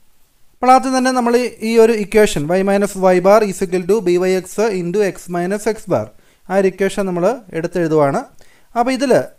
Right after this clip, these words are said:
നമുക്ക് വേണ്ട കാര്യങ്ങൾ നമ്മൾ കണ്ടുപിടിക്കണം. അപ്പോൾ നമുക്ക് Y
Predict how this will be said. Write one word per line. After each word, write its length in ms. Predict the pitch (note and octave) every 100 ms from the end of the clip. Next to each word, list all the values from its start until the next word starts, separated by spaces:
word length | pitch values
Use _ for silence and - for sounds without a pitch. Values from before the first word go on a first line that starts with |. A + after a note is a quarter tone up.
| -
നമുക്ക് 260 | G3 G3+ A3
വേണ്ട 240 | G3+ G#3 A3+
കാര്യങ്ങൾ 460 | G3+ F#3+ G3+ A3 G#3
നമ്മൾ 200 | F3+ F#3+
കണ്ടുപിടിക്കണം. 600 | A3 B3 A#3+ D3+ A#2+ A2 - - _ - _ _ _ _ _
അപ്പോൾ 200 | - F#3+
നമുക്ക് 280 | G3 G3 G#3+ A3 - F3+
Y 160 | F3+